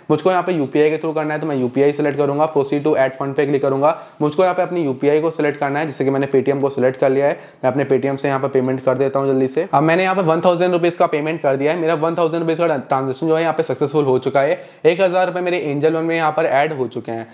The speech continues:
अब मैं क्या करूँगा, मेरा एक हज़ार रुपये ऐड हो चुका है। सेम ऐसे ही आपको पहले डिपॉजिट करना है, ऐड फंड करना है शेयर में इन्वेस्ट करने के लिए।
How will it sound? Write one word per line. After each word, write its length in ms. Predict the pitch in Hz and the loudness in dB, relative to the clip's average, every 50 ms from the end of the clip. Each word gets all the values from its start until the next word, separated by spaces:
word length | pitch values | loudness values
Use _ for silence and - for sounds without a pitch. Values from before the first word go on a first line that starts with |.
| - - - - | -20 -6 0 0
अब 80 | 143 160 | 2 2
मैं 120 | 165 170 | 4 2
क्या 80 | 180 165 | 4 4
करूँगा, 280 | 160 165 170 175 185 180 | 4 2 2 2 2 2
मेरा 160 | 170 165 170 | 4 2 4
एक 220 | - 151 151 156 | 4 2 2 2
हज़ार 220 | 160 147 160 160 160 | 0 0 2 0 0
रुपये 180 | 156 147 160 | 0 0 0
ऐड 140 | 143 139 139 | 0 0 0
हो 60 | 139 | -2
चुका 200 | 135 - 139 151 | -2 -2 0 0
है। 60 | 165 | 0
सेम 200 | 170 - 175 175 165 | 0 0 -4 -4 -2
ऐसे 240 | 151 151 151 - 165 | -2 -4 -2 0 0
ही 60 | 170 | 2
आपको 200 | 165 160 - 175 | 2 0 0 -2
पहले 240 | 160 160 151 156 151 | 0 0 2 2 2
डिपॉजिट 420 | 143 131 135 131 123 127 147 143 | 0 0 -2 -2 -2 -2 -2 -2
करना 240 | 147 156 151 147 156 | 0 0 0 0 0
है, 140 | 156 156 - - | -2 -4 -4 -2
ऐड 200 | 139 147 156 147 | -2 -2 -2 -2
फंड 220 | - 165 165 160 | -4 -4 -4 -2
करना 220 | 156 165 160 160 160 | -2 -2 0 0 -2
है 60 | 165 | -2
शेयर 240 | 156 - 147 143 143 | -2 0 0 0 0
में 140 | 151 147 143 | 0 -2 -2
इन्वेस्ट 320 | 131 120 127 135 135 - | 0 2 0 0 0 0
करने 260 | - 147 143 139 139 | -4 -4 -2 -2 -2
के 100 | 135 143 | 0 0
लिए। 260 | 135 139 143 165 180 | 2 4 4 2 0